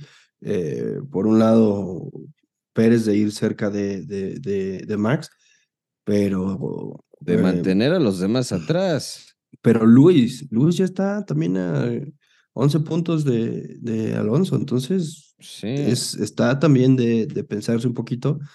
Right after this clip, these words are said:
Speaker 1: El Russell está un poquito más atrás, casi veinte puntos detrás de Hamilton, pero ahí yo siento que si realmente Mercedes trae ese,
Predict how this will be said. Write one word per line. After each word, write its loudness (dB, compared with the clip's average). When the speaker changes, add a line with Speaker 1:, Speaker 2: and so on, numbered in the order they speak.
Speaker 1:
El -2
Russell 4
está 0
un 2
poquito -2
más 0
atrás, -4
casi -4
veinte 0
puntos -2
detrás -4
de -2
Hamilton, 0
pero 0
ahí 2
yo 2
siento 4
que -2
si -2
realmente 4
Mercedes -2
trae 2
ese, 0